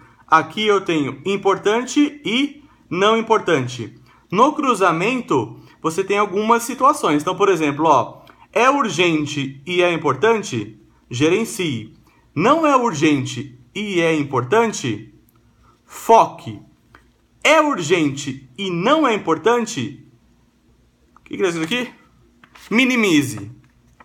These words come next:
Então, minimiza, diminui.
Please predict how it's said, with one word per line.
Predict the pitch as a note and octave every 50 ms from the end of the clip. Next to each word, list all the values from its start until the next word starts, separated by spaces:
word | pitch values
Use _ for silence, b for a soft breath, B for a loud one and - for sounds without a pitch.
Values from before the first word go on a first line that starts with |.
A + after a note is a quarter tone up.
| _ _ _
Então, | - E3 G3 G#3+ A3 G3+ F3+
minimiza, | F3 G3 A3 A3+ A3 G#3 F#3+ E3+ C#3+ B2 G#2+ A2 G2+ G2+ G2+ - - - -
diminui. | C3 D3+ F#3+ G3+ G3+ G3 F#3 D#3+ C3 G#2+ G2+ - -